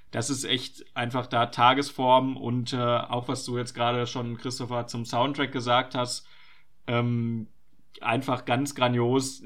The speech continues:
Der berührt mich immer zutiefst, wenn ich den auch einfach so manchmal höre, irgendwie am Tag.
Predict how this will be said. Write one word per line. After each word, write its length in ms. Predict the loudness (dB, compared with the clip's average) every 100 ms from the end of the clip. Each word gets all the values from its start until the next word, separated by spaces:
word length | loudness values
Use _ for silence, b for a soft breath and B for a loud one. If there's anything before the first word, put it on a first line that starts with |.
| -16 -16
Der 260 | -8 -4 0
berührt 500 | 2 4 6 4 4
mich 240 | -2 -2
immer 360 | -4 2 4 4
zutiefst, 760 | 2 -8 -6 -8 -8 -8 -6 -2
wenn 140 | 0
ich 100 | 0
den 280 | 2 2 0
auch 280 | 0 0 2
einfach 300 | 0 0 0
so 200 | 0 2
manchmal 440 | 0 0 0 2
höre, 500 | 4 4 4 2 0 -4
irgendwie 300 | -4 -2 -2
am 180 | -2
Tag. 360 | 2 6 6